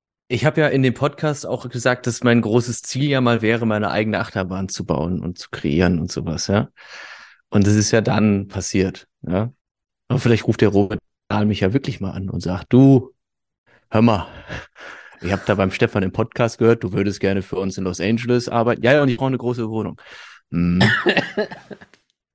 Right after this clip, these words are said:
Speaker 1: „Ja, lass uns mal, lass uns
Speaker 2: Lass
Speaker 1: mal
Speaker 2: mal
Speaker 1: dort nach
Speaker 2: quatschen.
Speaker 1: Wohnungen suchen gehen.“
Speaker 2: <laughs>
Speaker 1: Mal
Speaker 2: Lass,
Speaker 1: gucken.
Speaker 2: lass, lass mal reden. <laughs>
Speaker 1: Ich wollte ihn ja eh mal einladen hier zum Wiener Riesenrad. Vielleicht sollte ich das mal. Hört er da einen Podcast?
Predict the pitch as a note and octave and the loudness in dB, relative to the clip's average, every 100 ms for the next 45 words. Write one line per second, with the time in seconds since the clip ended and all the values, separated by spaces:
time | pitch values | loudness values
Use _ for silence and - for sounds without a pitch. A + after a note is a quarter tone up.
0 | _ - - _ _ _ _ - F#2 G2 | _ -20 -20 _ _ _ _ -4 0 2
1 | G#2 G#2 B2 A2 G#2+ G#2 - _ - G#2+ | 2 2 0 2 2 2 -4 _ -20 -14
2 | G#2 G2+ - - G2+ G2 G2+ G2+ G2+ G2 | -6 -2 -2 2 2 2 2 2 0 2
3 | G#2+ G2 F#2+ F2 F2+ F#2 G2+ - _ - | 0 -2 -6 -8 -8 -8 -8 -12 _ -4
4 | C3+ C3 B2 G2+ G2 G2+ C#3 - C3+ A#2+ | -2 0 2 2 2 2 2 2 0 0
5 | G#2 G2 A2+ G#2+ - - - F3 A#3+ F3+ | -2 0 -2 -2 -2 -4 -4 -2 0 2
6 | C3+ D3 D3+ B2+ D3+ A#2 B2+ - B2+ A#2 | 2 2 0 0 -4 -6 -8 -8 0 2
7 | C3 D3+ D3+ C#3 C3 F3+ C#3 G2 G2 F#2+ | 4 4 6 6 6 6 4 4 2 2
8 | F#2+ F#2+ F#2+ G2+ F#2 F2+ F2+ F2+ F2 F2 | 0 -2 -4 -4 -2 -2 -2 -6 -6 -6
9 | E2 _ F2 F2+ F#2+ F#2+ A2+ G2+ F#2 - | -8 _ -4 -2 -2 0 -2 -4 -8 -10
10 | - A2+ C#3+ C3+ C3 C#3+ - D3 D3+ - | -2 2 4 4 2 2 2 2 2 -2